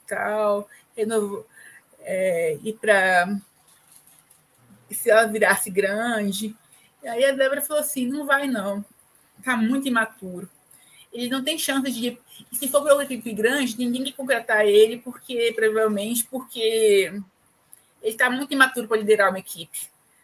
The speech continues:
Se for pra algum lugar de equipe grande, vai ficar na Ferrari ou pra uma equipe média. E aí, e até concordo com a equipe dela, porque ele não, ele deixou de, ele tem muito talento, é rápido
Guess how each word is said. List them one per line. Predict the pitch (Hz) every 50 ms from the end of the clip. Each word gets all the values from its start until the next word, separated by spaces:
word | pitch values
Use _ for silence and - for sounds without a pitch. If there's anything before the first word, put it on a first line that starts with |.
| _ _
Se | - - 254 254
for | 240 - 269 269
pra | 277 277
algum | 254 247 233 240
lugar | 240 240 214 208 - 196 214
de | 208 208
equipe | - 220 208 208 240
grande, | 196 202 208 220 240 247
vai | 269 269
ficar | 269 - 262 254
na | 247 247
Ferrari | 240 - 247 247 - - - 208 220 240 277 311 - - _ _ _ _ _ _
ou | 240 240
pra | 247 262
uma | 254 277
equipe | 262 254 240 - 254
média. | 247 240 214 190 175 175 170 - - - - _ _ _ _ _ _ _ _ _ _ _ _ _ _ _ _ _ _ _ _ _ _ _ _ - 233
E | 220 214 233 233
aí, | 233 233 240 240 240 247 262 285 277 269 - _ - - _ _ _
e | 277 277
até | 277 277 - 330
concordo | 330 370 370 330 - 302 285 294
com | -
a | 277
equipe | - 285 269 285
dela, | 254 247 220 214 202 202 208
porque | - 220 - - 262
ele | 254 247 247 262 277 269
não, | 285 294 285
ele | 262 254 269 269 285 269
deixou | 247 247 247 285 277 277 - 294
de, | 285 277 262 262 254 - - - _ -
ele | 226 247 269 254 - _
tem | - 247 247
muito | 240 226 226 233 277 339 381 -
talento, | 349 311 247 208 208 226 247 247 - 269
é | 285
rápido | 285 254 220 190 196 214 214 - 240 226 285 311